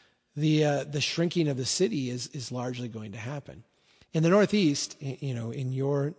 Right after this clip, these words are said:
nice little towns i-, in New England, um, you're gonna have to deal with a lot less of that. So to me, I, I, I feel like you can, you know, you can go full Lafayette. You can sit down and, and, and do a, a full financial study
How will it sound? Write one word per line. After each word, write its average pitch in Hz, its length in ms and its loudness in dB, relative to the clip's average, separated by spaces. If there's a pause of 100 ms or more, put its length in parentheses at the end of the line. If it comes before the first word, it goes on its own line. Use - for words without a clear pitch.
nice 131 320 -2
little 123 180 -4
towns 123 640 -4
i-, 127 40 -10
in 127 260 -8
New 127 180 -4
England, 110 460 -8 (640)
um, 113 380 -6
you're 151 100 0
gonna 165 80 6
have 139 80 2
to 143 60 -4
deal 143 200 2
with 139 160 0
a 120 40 -2
lot 113 320 -6 (120)
less 120 480 -6 (320)
of 120 160 -10
that. - 400 -14 (880)
So - 120 0
to 202 140 2
me, 277 320 2
I, - 160 -2
I, 165 220 0
I 160 40 -2
feel - 140 4
like 208 220 2
you 175 80 2
can, 156 280 0
you 226 120 0
know, 165 80 -2
you 156 160 2
can 214 100 -4
go 196 140 4
full 185 260 2
Lafayette. 139 800 -2 (340)
You 131 140 -4
can 127 160 -4
sit 143 240 -2
down 123 380 -6
and, 113 160 -12
and, 117 480 -10
and 113 180 -12
do 120 400 -6 (140)
a, - 40 -14
a - 40 -14
full 131 240 -8
financial 123 560 -8
study 131 560 -4